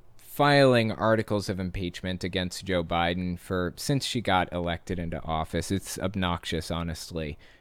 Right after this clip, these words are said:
Um, the House is not controlled by Republicans, and even if it was, the articles of impeachment are ridiculous and meaningless, and they almost certainly wouldn't pass the House anyways.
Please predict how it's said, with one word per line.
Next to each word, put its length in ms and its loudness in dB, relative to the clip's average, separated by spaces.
Um, 600 4
the 100 8
House 340 8
is 140 0
not 300 2
controlled 680 2
by 100 4
Republicans, 720 0
and 80 0
even 240 4
if 120 4
it 120 6
was, 640 4
the 120 8
articles 440 8
of 100 4
impeachment 640 0
are 460 6
ridiculous 880 2
and 180 2
meaningless, 800 -2
and 180 4
they 180 6
almost 480 6
certainly 420 2
wouldn't 200 -2
pass 320 0
the 120 -4
House 260 -2
anyways. 300 -6